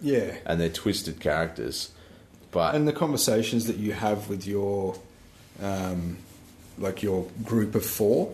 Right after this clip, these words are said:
Speaker 2: When, when they're A I, that you have, like
Speaker 1: Even, even when they're not. Like, I noticed that, um,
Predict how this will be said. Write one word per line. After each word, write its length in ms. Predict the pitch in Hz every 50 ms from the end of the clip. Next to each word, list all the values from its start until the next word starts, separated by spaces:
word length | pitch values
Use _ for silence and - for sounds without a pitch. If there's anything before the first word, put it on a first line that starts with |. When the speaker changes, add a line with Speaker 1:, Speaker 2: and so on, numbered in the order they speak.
| - - - -
Speaker 2:
When, 300 | 104 107 110 104 101 92
when 160 | 95 104 101
they're 140 | 98 90 87
A 220 | 87 87 90 87
I, 320 | 85 85 85 85 82 90 107 110 - - - - -
that 140 | - 92 90
you 120 | 90 87
have, 200 | 85 92 87 82
like 400 | 85 82 78 80 80 82 82 82 - - - -
Speaker 1:
Even, 340 | 175 190 185 185 180 - -
even 220 | 165 160 160 160 151
when 120 | 147 131
they're 120 | 120 110
not. 320 | 107 113 143 165 143 - - - - - - - - -
Like, 220 | - 123 - -
I 80 | 127 127
noticed 420 | 127 127 127 123 120 117 - -
that, 220 | 120 117 110 - - - - - 107 107
um, 460 | 107 110 107 107 104 101 101 98 92